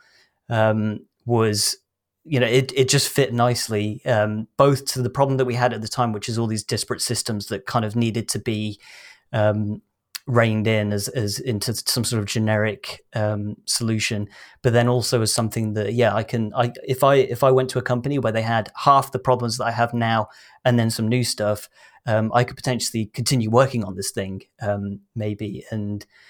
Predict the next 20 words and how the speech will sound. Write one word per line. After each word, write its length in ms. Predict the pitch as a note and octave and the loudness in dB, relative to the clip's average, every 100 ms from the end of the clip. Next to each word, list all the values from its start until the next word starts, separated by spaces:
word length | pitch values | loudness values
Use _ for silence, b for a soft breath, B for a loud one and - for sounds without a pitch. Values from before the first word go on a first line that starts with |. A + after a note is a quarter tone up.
| b b - | b b -6
um, 480 | A#2 G#2 G#2 G#2+ - _ _ _ | 0 2 2 -2 -6 _ _ _
obviously 300 | C3+ B2 B2 | 2 2 2
that 160 | A#2+ A#2+ | 2 4
does 180 | B2+ A#2+ | 2 2
mean 200 | A#2 A2+ | 2 2
that 160 | A2+ - | 0 0
other 220 | C3 A#2 | 0 0
people 240 | B2+ A#2+ | -2 -2
can 140 | G#2+ - | -6 -6
come 200 | A#2 A2+ | -4 -2
in 100 | G#2+ | -2
and, 220 | G#2+ G#2 | -6 -6
and 380 | A#2+ G#2+ G2+ - | -4 -2 -4 -6
put 120 | B2+ | -2
their 140 | A#2 | 0
own 120 | A#2 | 0
stuff 300 | A2+ - A2 | 0 -2 -2
in. 300 | A2+ G#2 G#2 - B B B B B | -2 -2 -4 -10 B B B B B
Um, 520 | A2+ G#2 G#2 G#2 G#2+ - - - | 0 2 2 0 -2 -6 -12 0
but, 340 | A2+ G#2 - | 2 2 0